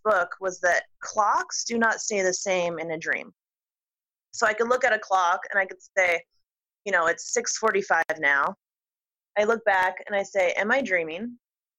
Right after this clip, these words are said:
Look again. It's still six forty-five. So in real life, I say, "Okay, I'm not dreaming." And that sounds like a silly thing to do when you're awake. But if you do this enough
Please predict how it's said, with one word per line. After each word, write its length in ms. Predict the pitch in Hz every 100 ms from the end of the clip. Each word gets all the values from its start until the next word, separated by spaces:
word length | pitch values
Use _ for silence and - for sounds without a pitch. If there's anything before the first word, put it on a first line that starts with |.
| -
Look 140 | 208
again. 440 | 247 190 170 170 202 _ _ _ -
It's 100 | 277
still 180 | - 269
six 280 | 262 233 -
forty-five. 560 | 214 202 202 190 107 -
So 500 | - 220 202 196 - _ _ -
in 300 | 240 226 202 -
real 280 | 349 269
life, 320 | 196 175 175 - -
I 80 |
say, 280 | 185 202 190 -
"Okay, 220 | - 214
I'm 100 | 190
not 180 | 190 -
dreaming." 380 | 170 160 - - -
And 80 | 220
that 180 | 240 -
sounds 560 | 269 254 247 233 - - _ _ _ _ 226
like 120 | 214
a 80 | 180
silly 420 | - 262 247 226
thing 220 | 233 214
to 100 | 202
do 480 | 170 226 175 - 185 _ _ _ _ _ _ _ -
when 240 | 220 214
you're 180 | 190 170
awake. 340 | 175 185 147 - -
But 140 | 196
if 160 | 202 -
you 140 | 277
do 260 | 214 269 311
this 220 | 240 226
enough 300 | 196 190 262